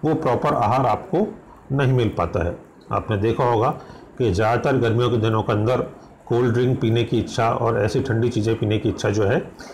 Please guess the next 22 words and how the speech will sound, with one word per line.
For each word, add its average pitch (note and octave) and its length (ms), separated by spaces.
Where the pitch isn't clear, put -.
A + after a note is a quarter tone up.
वो C3+ 120
ज़्यादा B2 260
होती B2 260
हैं, F3+ 260
मगर D3+ 320
इन F#3 140
चीज़ों D3 300
के C3+ 120
अंदर C#3+ 280
protein E3+ 500
contents D#3 500
कम C#3 200
होते G2 260
हैं। F2 180
तो B2 100
जब B2 180
आप C3+ 160
ऐसी G#2 240
चीज़ें C#3 260
दिन A#2+ 160
भर C3+ 100
लेंगे, A#2+ 360